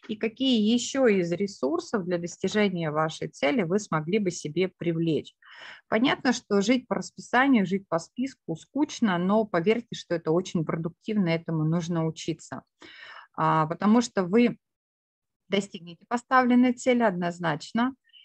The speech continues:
И когда вы её достигнете, ну, тогда вы сможете расслабиться. Но до этого момента, пожалуйста, нужно удерживать фокус. Знаете, есть очень хорошая поговорка: «Разделите большого слона на кусочки и ешьте его маленькой ложкой ежедневно».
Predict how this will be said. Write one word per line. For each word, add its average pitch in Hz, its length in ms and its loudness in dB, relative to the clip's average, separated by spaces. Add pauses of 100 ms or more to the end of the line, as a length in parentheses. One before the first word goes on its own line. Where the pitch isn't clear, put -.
И 214 80 -8
когда 233 280 4
вы 262 120 4
её 254 160 4
достигнете, 269 580 0 (100)
ну, 349 140 -8
тогда 208 300 -2
вы 208 80 -2
сможете 175 500 -6
расслабиться. 151 760 -4
Но 185 160 0
до 240 220 2
этого 175 300 -2
момента, 214 440 0
пожалуйста, 170 560 -2
нужно 170 400 -4
удерживать 180 720 0
фокус. 220 580 0 (400)
Знаете, 214 440 -2
есть 185 320 -4
очень 165 260 -6
хорошая 175 480 -2
поговорка: 190 680 -2
«Разделите 175 600 -2
большого 160 480 -2
слона 160 380 -2
на 151 140 -2
кусочки - 600 -6
и 165 80 -2
ешьте 190 400 -4
его 175 160 0
маленькой 170 560 -2
ложкой 165 460 -2
ежедневно». 165 760 -4